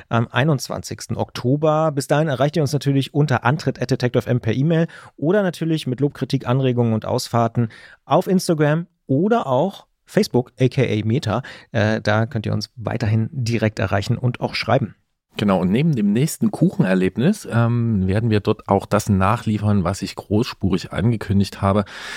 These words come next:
Speaker 2: äh, zum Ende der vorigen Ausgabe. Also die Sache mit der Glaskugel, die wird dann nochmal zum Tragen kommen. Ähm, die, äh,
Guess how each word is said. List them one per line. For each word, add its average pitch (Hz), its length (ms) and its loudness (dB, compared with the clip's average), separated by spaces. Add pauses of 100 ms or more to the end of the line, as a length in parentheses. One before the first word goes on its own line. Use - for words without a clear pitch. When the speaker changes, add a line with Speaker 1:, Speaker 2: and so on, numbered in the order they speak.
(140)
Speaker 2:
äh, 98 300 2
zum - 180 -2
Ende 95 220 2
der 90 260 2 (120)
vorigen 107 680 -2
Ausgabe. 87 640 0
Also 85 160 -2
die 82 100 -2
Sache 90 220 0
mit 101 120 4
der 92 100 0
Glaskugel, 90 760 0
die 85 160 0
wird 87 160 0
dann 85 80 2
nochmal 87 220 0
zum - 140 -4
Tragen 82 320 -2
kommen. 95 280 0 (420)
Ähm, 87 560 2
die, 85 300 0
äh, 80 200 2